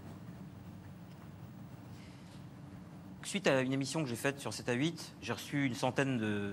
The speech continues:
de lettres, et pas forcément des mails, des lettres écrites, où les gens me disent que dans leur regard, on voit le leur. Les enfants qui ont été battus parlent la même langue. Les tics de main. Quelqu'un a vu que j'avais toujours la main dans la main, la main gauche dans la poche.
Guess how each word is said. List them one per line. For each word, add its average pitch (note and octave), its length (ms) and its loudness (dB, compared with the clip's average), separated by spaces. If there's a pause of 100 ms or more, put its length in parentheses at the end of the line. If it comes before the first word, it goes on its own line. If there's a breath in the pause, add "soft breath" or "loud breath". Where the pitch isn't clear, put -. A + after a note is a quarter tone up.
(320)
de G2+ 80 0
lettres, G2+ 280 0 (280)
et - 60 -6
pas B2 140 6
forcément A#2+ 400 2
des A2+ 100 6
mails, A#2 220 6
des A2 80 4
lettres G#2+ 240 0
écrites, - 400 -2
où A2 60 0
les G#2+ 100 4
gens C3 220 4
me A2+ 160 2
disent C#3+ 320 2
que - 100 -2
dans G#2+ 140 2
leur A2 160 4
regard, B2+ 300 10 (160)
on G#2+ 120 -2
voit B2 120 8
le B2+ 80 8
leur. G#2 220 4 (600 loud breath)
Les A#2 120 4
enfants D3 320 6
qui - 140 -2
ont A2 80 6
été A2 140 4
battus D3 480 4 (500)
parlent D3 180 12
la C3 80 8
même C#3 160 8
langue. A#2+ 280 8 (1300)
Les A2 80 -2
tics B2 220 2
de C#3 80 8
main. B2 280 8
Quelqu'un A#2+ 220 4
a B2 40 6
vu B2 100 4
que A#2 60 2
j'avais A2+ 140 8
toujours - 180 6
la B2+ 60 10
main C3 140 8
dans C3+ 100 8
la B2 80 6
main, B2 100 6 (280)
la A2+ 120 2
main B2 140 4
gauche C#3 180 6
dans C3+ 80 6
la C3 100 8
poche. - 400 2